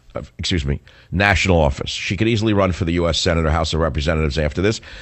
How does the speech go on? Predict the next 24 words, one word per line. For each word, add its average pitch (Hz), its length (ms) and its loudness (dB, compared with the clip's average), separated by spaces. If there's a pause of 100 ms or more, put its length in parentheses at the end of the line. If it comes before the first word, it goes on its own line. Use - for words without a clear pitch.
(220)
because 104 200 4
she's 104 200 2
made 117 140 4
a 113 60 4
name 113 220 6
for 90 160 2
herself, 71 540 -2
whatever 90 280 0
that 92 120 0
name 92 240 2
may, 85 280 2
may 85 180 2
be. 73 320 2 (680)
But 120 380 4
the 117 80 0
questions 185 640 -2
remain 160 640 -2 (260)
after 123 380 0
the 117 120 0
charges 156 800 -2
presented 123 560 0
against 110 340 0
the 143 100 0
officers. - 720 -2